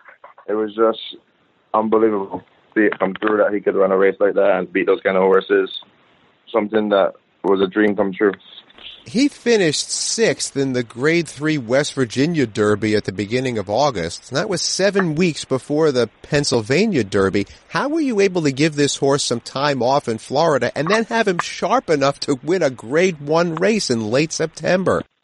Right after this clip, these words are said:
Speaker 1: It all just came together. I think West Virginia was one race too many for him in that period.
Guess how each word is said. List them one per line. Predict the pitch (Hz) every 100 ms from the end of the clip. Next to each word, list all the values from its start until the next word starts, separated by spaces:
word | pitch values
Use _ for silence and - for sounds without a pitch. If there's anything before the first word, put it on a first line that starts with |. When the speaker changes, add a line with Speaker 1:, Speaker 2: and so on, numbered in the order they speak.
| _ _ _ _ _ _
Speaker 1:
It | 147
all | 160 175
just | 151 -
came | 139
together. | 131 135 127 110 98
I | 113
think | 143 127
West | 120 123
Virginia | 117 135 123
was | 120 98 _ _
one | 90 120 120
race | 117 113 - _ -
too | 113
many | 110
for | 107 110
him | 110 98
in | - 90
that | 98 -
period. | 107 107 110 107